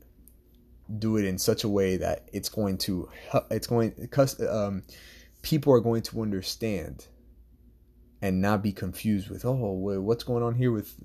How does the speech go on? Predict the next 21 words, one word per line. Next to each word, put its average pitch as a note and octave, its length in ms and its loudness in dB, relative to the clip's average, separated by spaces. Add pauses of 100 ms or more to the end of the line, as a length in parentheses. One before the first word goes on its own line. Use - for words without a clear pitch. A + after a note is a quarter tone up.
like, G2 240 -6
the, - 80 -8 (200)
what A#2 240 -2
happened B2+ 260 -2
to A#2 60 -2
these B2 180 0
movies?" G2+ 360 -4
Like, G#2+ 280 2 (540)
'cause B2 140 2
not B2+ 140 6
everybody's A#2+ 440 6
gonna G#2+ 160 0
listen A#2 320 2
to F#2+ 100 0
this F2+ 140 -2
podcast, F#2 400 -2
right? A2+ 120 6
Not A2 120 2
everybody's A2+ 320 2
gonna G#2 180 -2
read G2+ 500 2